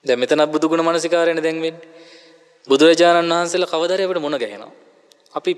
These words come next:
ප්‍රත්‍යන්ත දේශක දුර හිටියකම යොදුන් සීයක් දුර. බුදුරජාණන් වහන්සේ අහසින් අපි වෙත වඩිනවා. වැඩම කළ අපිට පිහිට වෙනවා.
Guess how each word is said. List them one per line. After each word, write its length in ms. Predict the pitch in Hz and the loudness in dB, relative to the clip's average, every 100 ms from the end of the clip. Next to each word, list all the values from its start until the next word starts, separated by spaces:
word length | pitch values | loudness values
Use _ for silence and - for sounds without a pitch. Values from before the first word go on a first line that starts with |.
| - | -8
ප්‍රත්‍යන්ත 500 | - 156 - 208 208 | -6 -6 -2 0 2
දේශක 280 | 196 196 196 | 2 2 0
දුර 180 | 165 190 | 0 0
හිටියකම 380 | 214 214 196 185 | 0 -2 -2 -2
යොදුන් 240 | 170 180 | -4 -4
සීයක් 340 | - 196 190 190 | -4 -4 -4 -6
දුර. 160 | 185 - _ _ _ _ _ _ _ _ - | -8 -8 _ _ _ _ _ _ _ _ -20
බුදුරජාණන් 680 | - 143 160 160 165 165 156 | -8 -4 -2 0 -2 -2 -4
වහන්සේ 440 | 147 143 - 131 147 | -8 -8 -8 -6 -6
අහසින් 440 | 139 160 - 139 | -6 -8 -10 -10
අපි 180 | 127 135 | -10 -8
වෙත 180 | 117 - | -8 -10
වඩිනවා. 480 | 110 113 110 104 127 _ _ _ _ _ _ _ | -8 -8 -8 -16 -20 _ _ _ _ _ _ _
වැඩම 260 | 131 135 143 | -6 -4 -6
කළ 180 | 143 139 | -4 -4
අපිට 220 | 123 135 | -4 -8
පිහිට 260 | 123 117 117 | -10 -12 -12
වෙනවා. 300 | 113 131 147 | -10 -12 -14